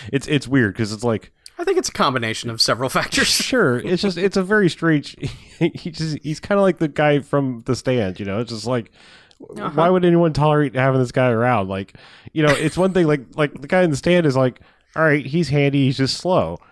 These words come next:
Speaker 1: You know, this guy's like,
Speaker 2: Mm-hmm.
Speaker 1: d-, a self-destructive asshole too. <laughs> You know, he's just, like, going out and getting drunk and, like, fucking shit up. And it's like, "No, dude, like, <laughs> like, like, y-, you on your good day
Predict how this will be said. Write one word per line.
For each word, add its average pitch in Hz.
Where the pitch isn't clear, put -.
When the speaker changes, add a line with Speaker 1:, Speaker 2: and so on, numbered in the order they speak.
Speaker 1:
You 147
know, 127
this 151
guy's 147
like, 135
Speaker 2:
Mm-hmm. 127
Speaker 1:
d-, 151
a 143
self-destructive 139
asshole 127
too. 131
<laughs> 147
You -
know, 165
he's -
just, 160
like, 151
going 139
out 143
and 147
getting 127
drunk 123
and, 107
like, 107
fucking 147
shit 139
up. 120
And 120
it's 120
like, 120
"No, 185
dude, 147
like, 143
<laughs> -
like, -
like, 143
y-, 147
you 175
on 180
your 151
good 156
day 123